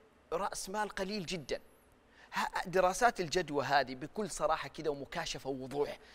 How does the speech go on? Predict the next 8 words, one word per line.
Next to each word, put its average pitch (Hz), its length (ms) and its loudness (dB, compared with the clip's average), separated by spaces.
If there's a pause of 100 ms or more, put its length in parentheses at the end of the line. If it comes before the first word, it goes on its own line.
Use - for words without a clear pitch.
(220)
أنت 208 220 -2
تشوف - 480 -6
إنها 156 280 -4
مضللة 170 560 4
وهي 165 360 2
جزء 175 280 -2
من 165 120 -4
المشكلة، 185 520 0